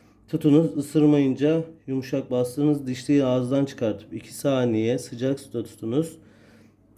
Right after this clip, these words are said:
Dişliği tekrar ağzınıza takıp dişlerinizle bastırınız. Sonra üç saniye suda bekletiniz." diyor. Hmm, bak dişlik yine şekillenmeye başladı. Bunun işi sıcak su.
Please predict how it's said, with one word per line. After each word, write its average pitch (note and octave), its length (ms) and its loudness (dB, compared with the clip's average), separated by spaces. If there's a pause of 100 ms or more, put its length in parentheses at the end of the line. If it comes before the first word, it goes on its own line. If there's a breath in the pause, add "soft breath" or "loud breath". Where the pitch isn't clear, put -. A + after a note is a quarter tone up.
(100)
Dişliği D#3 340 4
tekrar D#3+ 360 2
ağzınıza C3 600 2
takıp E3 380 -4 (1500)
dişlerinizle D#3 520 4
bastırınız. D3 600 0
Sonra D3 260 -2
üç E3 240 -2
saniye C3+ 340 -2
suda D3+ 340 -4
bekletiniz." B2 720 -6
diyor. C3 280 -2 (540)
Hmm, G#2+ 260 -4
bak F#2+ 260 -6
dişlik - 300 -18
yine A#2+ 160 -2
şekillenmeye A2+ 760 -2
başladı. G#2+ 560 -6 (1500 loud breath)
Bunun B2+ 160 4
işi D3 220 0
sıcak B2 460 -2
su. F2 300 -10